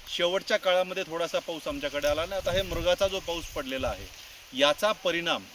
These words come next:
या प्लॉटवरती आपल्याला प्रकर्षाने जाणवतोय. त्याच्यामुळे ज्याही शेतकऱ्यांच्या, अ, फळामध्ये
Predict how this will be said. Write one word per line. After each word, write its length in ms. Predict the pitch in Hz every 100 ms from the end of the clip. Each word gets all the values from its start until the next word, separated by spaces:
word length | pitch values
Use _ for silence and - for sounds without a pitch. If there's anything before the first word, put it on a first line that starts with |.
| 131
या 140 | 143
प्लॉटवरती 600 | 185 170 175 175 170 151 175
आपल्याला 280 | 156 165
प्रकर्षाने 640 | 160 147 131 151 143 143 139
जाणवतोय. 440 | 123 113 107 - - - - -
त्याच्यामुळे 320 | 147 175 196
ज्याही 320 | 139 170 196 226
शेतकऱ्यांच्या, 840 | 202 - 190 185 180 180 180 185 190 - - - - 139
अ, 40 |
फळामध्ये 580 | 139 147 156 180 170 131